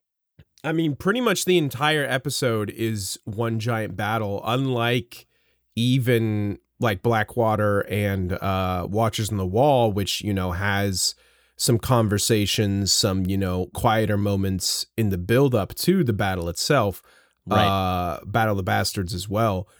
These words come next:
Speaker 1: No, this one, like, the entire thing is a battle. And I, I did think they did, I think probably on first watching, I was like, "What are we doing here?" But I think on this watch,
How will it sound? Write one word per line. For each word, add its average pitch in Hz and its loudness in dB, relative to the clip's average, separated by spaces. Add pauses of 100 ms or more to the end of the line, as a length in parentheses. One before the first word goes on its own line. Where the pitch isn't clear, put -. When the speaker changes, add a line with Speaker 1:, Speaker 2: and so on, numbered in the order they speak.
(460)
Speaker 1:
No, 135 2
this 147 2
one, 190 4
like, 131 2
the 147 2
entire 120 2
thing 90 -6
is 90 -8
a 92 -6
battle. 90 -8 (720)
And 120 2
I, 120 0
I 123 2
did 139 0
think 143 -2
they 123 2
did, 110 0 (1800)
I 151 2
think 202 0
probably 185 2
on 139 2
first 151 2
watching, 151 2
I 123 2
was 113 0
like, 107 -2
"What 120 2
are 113 2
we 107 0
doing 107 0
here?" 135 4
But 120 0
I 117 4
think 147 2
on 110 2
this 113 2
watch, 110 2